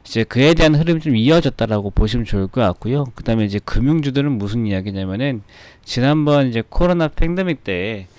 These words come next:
이제 유동성이 막 많아지면서 이제 연준에서는 그 은행의 여러 가지 재무 상태를 파악하면서 이 배당에 어느 정도 좀 제한을 할 것으로, 어, 조치를 취했었습니다. 근데 이번에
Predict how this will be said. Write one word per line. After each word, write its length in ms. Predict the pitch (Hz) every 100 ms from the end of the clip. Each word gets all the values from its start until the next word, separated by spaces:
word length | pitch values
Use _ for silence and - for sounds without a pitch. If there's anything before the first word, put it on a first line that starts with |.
| - - _ _
이제 120 | -
유동성이 600 | 101 110 135 - 127 117 117
막 380 | 120 123 127
많아지면서 1120 | 110 98 120 - 110 120 123 113 131 160 160 143
이제 580 | 120 104 92 87 85 - - - - 127
연준에서는 920 | 120 139 160 156 123 113 135 123 98 - - - - - -
그 680 | - 110 107 101 90 85 - -
은행의 760 | 131 143 160 113 104 92 85 - -
여러 220 | - 113 127
가지 220 | 120 113
재무 320 | - 113 131
상태를 720 | - 180 - 160 127 120 151 - -
파악하면서 880 | 160 160 - - 160 151 139 165
이 140 | 143 110
배당에 680 | - 95 123 143 135 113 117
어느 220 | 101 113
정도 220 | 113 113
좀 160 | 117 110
제한을 520 | - 98 117 143 131
할 120 | 117
것으로, 560 | - 110 - 110 151 170 - - - - - -
어, 180 | 101
조치를 480 | 98 - 117 - 135
취했었습니다. 920 | - - 170 - 135 117 104 101 101
근데 360 | 104 117 123 135
이번에 600 | 113 110 139 110 127 107